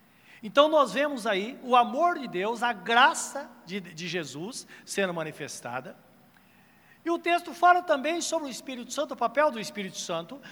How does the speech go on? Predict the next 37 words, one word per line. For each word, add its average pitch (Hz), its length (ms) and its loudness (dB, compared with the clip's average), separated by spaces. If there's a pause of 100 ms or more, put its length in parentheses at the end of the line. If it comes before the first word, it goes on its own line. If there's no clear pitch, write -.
Nós 330 220 4
sabemos 320 400 -2
muitos 349 240 -6
papéis 339 460 0
dele. 196 220 0
O 202 40 -4
primeiro 302 420 -2
do, 202 220 -6
dos 165 160 -16
papéis 202 580 -2 (220)
é 269 160 4
nos 302 360 -2
convencer 359 920 0
do 277 100 -12
pecado. - 640 -6 (1200)
Quando 359 260 8
a 339 40 8
pessoa 294 300 -2
se 240 140 -8
converte, 254 560 4
ela 262 100 0
é 254 60 0
convencida 320 920 0
pelo 240 200 -6
Espírito 220 400 -12
Santo. 160 440 -8 (680)
É 262 100 4
diferente 277 280 -4
de - 40 -14
ser 294 160 0
persuadida, 254 1000 -4 (440)
não 170 160 2
é? 311 200 4 (440)
Porque 190 200 -8
é 226 40 -2
uma 208 120 -2
coisa 269 520 4